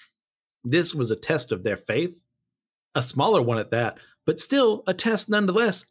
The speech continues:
and Peter and John passed. Can we, like, cheer 'em on for a bit? I know we like to harp on 'em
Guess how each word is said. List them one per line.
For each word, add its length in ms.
and 400
Peter 460
and 180
John 540
passed. 680
Can 140
we, 340
like, 340
cheer 200
'em 80
on 180
for 100
a 60
bit? 240
I 80
know 180
we 160
like 160
to 80
harp 240
on 140
'em 200